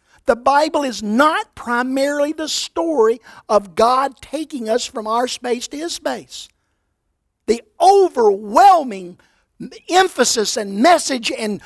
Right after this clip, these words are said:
uh, uh, dedication of ink to the pages focuses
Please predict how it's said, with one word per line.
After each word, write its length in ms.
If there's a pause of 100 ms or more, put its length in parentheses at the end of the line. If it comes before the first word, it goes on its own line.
(260)
uh, 360
uh, 220
dedication 720
of 220
ink 520 (120)
to 100
the 100
pages 760 (720)
focuses 960